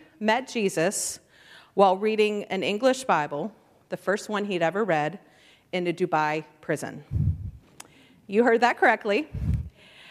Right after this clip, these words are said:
Henry was living a wild life without a care in the world for Jesus, God, the Bible, or ethics of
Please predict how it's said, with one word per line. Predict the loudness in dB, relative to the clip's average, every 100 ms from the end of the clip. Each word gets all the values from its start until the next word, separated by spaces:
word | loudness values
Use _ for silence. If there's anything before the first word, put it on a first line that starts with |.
| -18 0
Henry | 2 4 2 2
was | 4 6 4 0 -6 -6
living | 2 4 4 2
a | 2
wild | 4 4 2 2 0
life | 0 -2 -6 -14 -20 -20 -6
without | 2 2 2
a |
care | -2 -2 2 2 2
in | 2
the | 0
world | 4 4 2 0
for | -2
Jesus, | 0 0 0 0
God, | 2 2 2
the | -2
Bible, | -2 -2 2 2 2
or | 0 -2 0
ethics | -2 0 -4 -4 -8
of | -4 -6